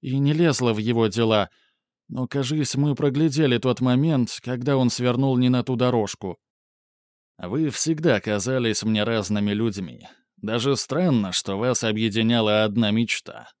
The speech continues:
ответил я. «Где сейчас твой брат? В доме находится или опять разъезжает по разным местам?» «Нет,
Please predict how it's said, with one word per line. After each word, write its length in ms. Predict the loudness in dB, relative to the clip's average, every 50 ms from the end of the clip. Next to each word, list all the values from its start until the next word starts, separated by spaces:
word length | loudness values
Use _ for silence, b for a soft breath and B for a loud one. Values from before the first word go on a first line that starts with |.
| _ _
ответил 600 | -4 -4 -2 -2 -2 -4 -4 -4 -8 -10 -12 -12
я. 280 | -14 -16 -18 -18 -20 -20 _ _ _ _ _ _ _ _ _ _ _ _ _ _ _
«Где 380 | -8 -8 -6 -2 2 2 2
сейчас 520 | 2 2 0 0 0 0 0 0 0 -2 -2
твой 240 | 0 2 2 2
брат? 440 | 2 0 -2 -4 -6 -10 -18 -20 -20 _ _ _ _ _ _ _ _ _ _ _ _ _ _ _
В 160 | -12 -10 -4
доме 340 | 0 2 2 4 4 4 4
находится 920 | 4 2 0 0 0 0 0 0 -2 -8 -8 -10 -12 -10 -12 -14 -16 -16 -10
или 180 | -6 -2 0 2
опять 500 | 2 2 2 2 4 4 4 4 2 0
разъезжает 760 | -4 -4 -2 -2 0 0 0 2 2 2 2 2 0 -2 -2
по 120 | -2 0
разным 360 | 0 0 -2 -2 -2 -2 -2
местам?» 560 | 0 0 -2 -2 -4 -10 -12 -16 -16 -18 -20 _ _ _ _ _ _ _ _ _ _ _ _ _ _
«Нет, 440 | -6 -4 -2 0 0 0 0 -2 -4